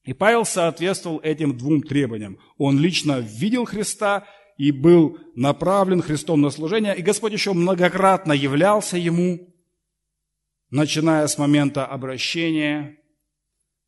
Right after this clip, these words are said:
вразумляя, ободряя и направляя в служении.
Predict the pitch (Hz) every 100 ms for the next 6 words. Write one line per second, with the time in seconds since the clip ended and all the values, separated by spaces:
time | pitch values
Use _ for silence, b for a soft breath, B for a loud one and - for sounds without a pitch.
0 | _ - 123 135 131 135 160 165 147 120
1 | 120 127 147 143 120 120 117 110 110 117
2 | 113 110 - 110 110 101 98 87 78 78